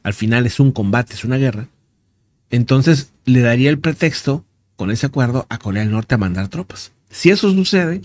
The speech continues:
automáticamente Corea del Norte se pone en un estado de guerra, ¿verdad?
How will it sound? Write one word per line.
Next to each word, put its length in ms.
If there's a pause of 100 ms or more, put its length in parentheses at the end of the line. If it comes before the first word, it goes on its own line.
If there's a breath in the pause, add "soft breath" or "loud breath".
automáticamente 920
Corea 240
del 100
Norte 300
se 140
pone 520 (800)
en 160
un 120
estado 360
de 100
guerra, 280 (440)
¿verdad? 200